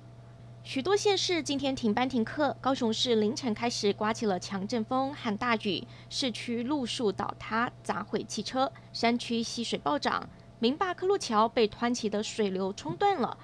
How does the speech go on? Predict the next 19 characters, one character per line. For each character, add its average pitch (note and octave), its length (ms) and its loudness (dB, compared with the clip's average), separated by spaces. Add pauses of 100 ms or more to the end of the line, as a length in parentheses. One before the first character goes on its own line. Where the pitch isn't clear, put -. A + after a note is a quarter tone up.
(180)
还 A#3+ 140 4
好 A3 240 4
没 G#3 100 2
有 C4 100 2
人 G3 200 0
车 A3 180 -4
正 A3 240 0
在 G#3 100 -2
桥 F#3+ 200 -6
面 G#3 160 -2
上 G3+ 180 -2
通 A#3+ 160 -4
行， G#3+ 400 -2 (160)
有 A3 100 -2
民 G#3 160 2
众 A3 200 0
拍 G#3 160 -4
下 G#3 180 -2
了 F3+ 180 2